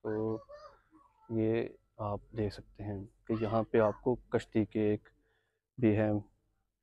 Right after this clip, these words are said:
ये देखें बकरहानी, मीठी बकरहानियाँ, हर चीज़ यहाँ पे आपको अवेलेबल है। अब ये देखें मसाले,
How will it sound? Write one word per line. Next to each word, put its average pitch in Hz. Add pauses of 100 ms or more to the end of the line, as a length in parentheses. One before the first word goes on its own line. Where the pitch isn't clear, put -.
(380)
ये 107
देखें 104
बकरहानी, 107
मीठी 110
बकरहानियाँ, 107 (1400)
हर 160
चीज़ 147
यहाँ 120
पे 117
आपको 113 (420)
अवेलेबल 104
है। 98 (1040)
अब 131
ये 131
देखें 127
मसाले, 107